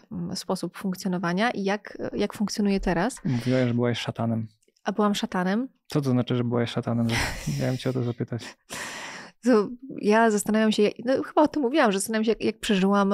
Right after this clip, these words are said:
Speaker 1: okres nastoletni. E,
Speaker 2: Tak, ale teraz poużyłaś słowa szatan i to mnie zainteresowało. Co, co, co chodzi? Co, co, co, co tam się musiało dziać, że byłaś szatanem? <laughs>
Speaker 1: E, wiesz, musiało się dziać dużo.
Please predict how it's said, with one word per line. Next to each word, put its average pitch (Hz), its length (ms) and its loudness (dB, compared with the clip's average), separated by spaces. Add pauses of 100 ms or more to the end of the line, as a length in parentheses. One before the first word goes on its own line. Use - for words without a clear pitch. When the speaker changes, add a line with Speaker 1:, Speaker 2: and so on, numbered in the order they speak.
Speaker 1:
okres 196 320 0
nastoletni. 180 600 0 (580)
E, 175 400 -4
Speaker 2:
Tak, 131 180 2
ale 123 100 2
teraz 123 220 0
poużyłaś 127 460 2
słowa 120 220 -2
szatan 113 360 -2
i 110 40 -4
to 113 80 -4
mnie 110 120 0
zainteresowało. 107 640 -4
Co, 127 160 -4
co, - 140 -2 (120)
co 151 120 0
chodzi? 139 220 0
Co, 139 180 -6
co, - 80 -14 (120)
co, 160 120 -4
co 165 200 -2
tam 170 160 0
się 135 120 -4
musiało 127 340 -2
dziać, 120 200 -2
że 117 80 -2
byłaś 117 260 -2
szatanem? 123 420 -4
<laughs> - 40 -6 (920)
Speaker 1:
E, 214 240 0
wiesz, 202 380 0
musiało 214 180 2
się 208 100 -6
dziać 208 300 0
dużo. 196 720 4